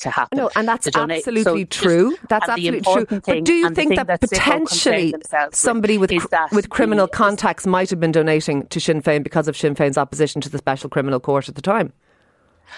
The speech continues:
Speaker 1: So in that instance, uh, I suppose the same person would be making donations to the Irish Council for Civil Liberties and other,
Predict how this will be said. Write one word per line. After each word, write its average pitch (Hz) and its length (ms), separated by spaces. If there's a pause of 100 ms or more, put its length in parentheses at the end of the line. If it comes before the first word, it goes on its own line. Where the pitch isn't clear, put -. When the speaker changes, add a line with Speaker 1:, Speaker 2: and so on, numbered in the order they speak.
(200)
Speaker 1:
So 156 560
in 180 160
that 175 260
instance, 170 640 (100)
uh, 160 220
I 175 80
suppose 156 300
the 160 80
same 156 220
person 156 320
would 147 100
be 160 80
making 147 540
donations 156 500
to 151 80
the 151 100
Irish 139 220
Council 151 300
for - 100
Civil 147 280
Liberties 147 400
and 143 140
other, 160 320